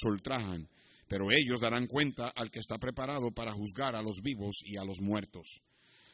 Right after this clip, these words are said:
Porque por esto también ha sido predicado el evangelio a los muertos, para que sean juzgados en carne según los hombres, pero vivan en espíritu según Dios. Mas el fin de todas las cosas se acerca. Sed pues sobrios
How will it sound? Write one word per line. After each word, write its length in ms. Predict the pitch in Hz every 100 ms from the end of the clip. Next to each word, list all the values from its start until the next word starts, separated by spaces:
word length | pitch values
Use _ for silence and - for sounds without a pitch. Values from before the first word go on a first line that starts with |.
| -
Porque 320 | 120 123 120
por 200 | 117 117
esto 280 | 151 - 131
también 540 | 127 123 131 120 123
ha 140 | 127 120
sido 320 | 139 139 127
predicado 520 | 120 117 107 143 143
el 60 | 127
evangelio 640 | 117 107 123 147 123 131
a 140 | 135
los 160 | 139 131
muertos, 540 | 143 156 120 113 110 - - - -
para 240 | 117 117
que 120 | 113 120
sean 280 | 139 143 156
juzgados 720 | 135 120 147 156 123 127 117
en 160 | 110
carne 400 | 110 131 117 107
según 400 | 117 120 107 131
los 200 | 123 120
hombres, 460 | 147 131 101 120 - - - - -
pero 240 | 127 127
vivan 360 | 123 156 120 117
en 140 | 113
espíritu 520 | 110 - 156 127 101 110
según 380 | 117 101 110
Dios. 460 | 101 104 87 - - - - - -
Mas 120 | 127 139
el 100 | 139 135
fin 160 | 208
de 120 | 170
todas 340 | 147 180 156 127
las 160 | 127 113
cosas 440 | - 165 - 107
se 380 | 113 - 117 110
acerca. 640 | - 107 - 139 117 - 90
Sed 220 | - 127 -
pues 160 | 120 -
sobrios 480 | 156 147 110 117